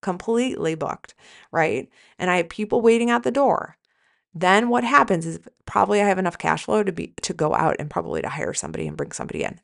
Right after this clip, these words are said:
That's where money will help to support the growth of the business. It probably won't fix things because I'm gonna tell you,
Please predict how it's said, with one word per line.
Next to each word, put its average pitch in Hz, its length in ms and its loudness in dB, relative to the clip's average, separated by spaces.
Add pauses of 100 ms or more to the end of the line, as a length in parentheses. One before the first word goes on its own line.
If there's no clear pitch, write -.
That's 214 260 -4
where 233 140 -2
money 175 300 -4
will 165 200 -4
help - 480 -6 (360)
to 202 100 -2
support 247 600 4
the 160 100 -6
growth 147 300 -6
of 143 100 -8
the 151 60 -12
business. - 520 -12 (360)
It - 240 4
probably 427 400 4
won't 359 260 4
fix 240 220 -2
things - 240 -6
because - 260 -4
I'm 196 100 0
gonna 254 120 -2
tell 330 220 2
you, 175 140 0